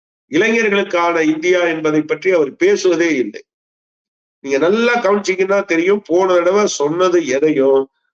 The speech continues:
மக்கள் மனசுல நினைவுபடுத்தக் கூடாதுன்னு நினைக்கிறாரு. ஆனா சர்வே என்ன சொல்லுதுன்னா, யதார்த்தம்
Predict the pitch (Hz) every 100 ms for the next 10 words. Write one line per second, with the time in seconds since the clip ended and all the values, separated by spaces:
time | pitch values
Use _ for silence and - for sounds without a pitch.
0 | _ _ 113 147 147 - 233 202 170 160
1 | - 175 185 147 180 202 185 170 - 156
2 | 143 139 139 151 139 131 135 123 113 117
3 | 117 113 _ _ _ 131 131 120 - 190
4 | 233 226 180 180 160 156 135 120 120 117
5 | - _ _ - 131 147 180 180 131 131
6 | 123